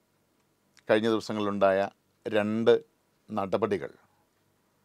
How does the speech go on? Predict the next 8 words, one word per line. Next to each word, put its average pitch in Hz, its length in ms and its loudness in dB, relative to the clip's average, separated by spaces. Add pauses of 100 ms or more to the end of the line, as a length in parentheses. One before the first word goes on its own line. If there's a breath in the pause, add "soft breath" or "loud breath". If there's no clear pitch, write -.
(760)
ഇന്ത്യൻ 123 400 -2
ജനാധിപത്യത്തിൻ്റെ 107 1080 -2 (160)
ഭാവിയെ 104 340 2
സംബന്ധിച്ച് 98 580 -6 (460)
വളരെ 107 240 4 (100)
ഗൗരവമുള്ള 104 680 2 (480)
ചില 107 180 0
ചോദ്യങ്ങൾ, 101 540 -2